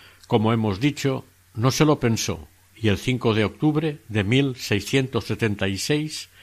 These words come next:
salía nuestro santo de París, donde había pasado unos días para recibir instrucciones, hacia Inglaterra.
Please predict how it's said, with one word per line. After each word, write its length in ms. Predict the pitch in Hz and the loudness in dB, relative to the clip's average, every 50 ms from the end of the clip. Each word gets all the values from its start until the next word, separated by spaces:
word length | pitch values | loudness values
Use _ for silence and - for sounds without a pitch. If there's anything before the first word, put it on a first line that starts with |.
| - - - - - _ _ | -20 -20 -20 -20 -20 _ _
salía 520 | - - - 123 120 131 160 170 165 160 | -8 0 2 2 4 4 4 4 4 2
nuestro 440 | 156 147 135 127 113 - - 107 101 | 0 0 0 -2 -2 -2 -4 -4 -4
santo 420 | - - 135 143 147 139 - 151 143 | -2 -2 -2 -2 -2 -4 -4 -2 -2
de 120 | 131 123 | -2 -2
París, 520 | 104 101 98 117 139 147 - - - - - _ - - - - - _ | -2 -2 -2 0 -2 -2 -6 -10 -12 -14 -16 _ -20 -20 -20 -20 -20 _
donde 340 | - 104 120 123 120 117 120 | -2 2 4 4 4 4 4
había 360 | 117 117 139 165 180 170 - | 4 4 2 2 2 0 0
pasado 440 | - 120 - - 143 143 139 147 139 - | -2 -4 0 0 2 2 2 0 -2 0
unos 320 | 135 135 139 143 139 123 | 0 0 2 2 2 2
días 340 | 110 147 151 135 123 131 - | 2 2 2 2 2 0 -4
para 260 | - - 117 110 110 | -4 -4 -2 0 0
recibir 460 | 107 104 107 98 - 104 95 104 120 117 | 0 0 -2 -2 -2 -4 -2 0 -2 -2
instrucciones, 960 | 120 120 - - 101 101 - - - 123 113 107 90 - - - - - - _ _ - - - - - _ | -2 -6 -6 -6 -6 -6 -6 -4 -4 -4 -2 -2 -4 -8 -12 -14 -18 -18 -20 _ _ -20 -20 -20 -20 -12 _
hacia 380 | 92 92 - - - 98 90 | -8 -8 -8 -6 -6 -6 -6
Inglaterra. 680 | 90 90 85 87 90 87 - 117 110 95 85 80 71 | -6 -6 -6 -6 -8 -6 -4 -4 -4 -4 -6 -10 -12